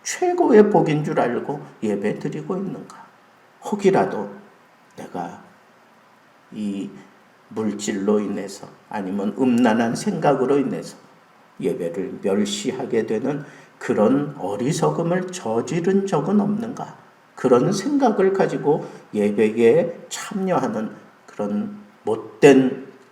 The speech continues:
관습, 못된 습관들은 없는가 철저하게 규명을 해내고 우리 예수 등대 교회는 정말 하나님께 이쁨 받는 예배,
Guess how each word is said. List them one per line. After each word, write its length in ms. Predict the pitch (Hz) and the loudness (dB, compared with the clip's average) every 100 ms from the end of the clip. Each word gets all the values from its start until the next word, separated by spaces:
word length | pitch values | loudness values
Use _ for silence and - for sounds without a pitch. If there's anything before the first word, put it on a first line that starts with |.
| _ | _
관습, 720 | - 113 110 - 143 - - | -4 -2 -2 0 0 0 -8
못된 460 | - 107 - 127 135 | -2 -2 2 2 2
습관들은 800 | 135 - - 233 160 135 135 160 | 0 -6 4 6 6 2 2 0
없는가 580 | 98 101 104 - - - - - _ | -2 -4 -6 -6 -10 -14 -20 -20 _
철저하게 760 | - - - - 131 120 123 | -18 -18 -10 -6 -6 -4 -6
규명을 560 | 127 127 113 101 101 107 | -4 -2 0 0 -2 -2
해내고 720 | 127 104 98 147 262 - - - - _ _ _ | -2 -2 2 6 6 4 -8 -18 -20 _ _ _
우리 360 | 104 87 95 98 | -6 -6 -6 -4
예수 440 | 110 101 110 101 | -2 0 -2 -4
등대 440 | - 104 98 95 - | -4 -6 -2 -4 -2
교회는 400 | 110 98 95 113 - - _ _ _ _ | -4 -4 -4 -10 -18 -20 _ _ _ _
정말 460 | - - 85 - - | -18 -16 -16 -16 -8
하나님께 680 | 170 165 160 180 - 151 156 | -6 -2 -2 -4 -4 -8 -4
이쁨 400 | 160 - 185 185 | -6 0 2 4
받는 440 | 135 139 147 151 | 2 2 -2 -4
예배, 180 | - - | -8 -12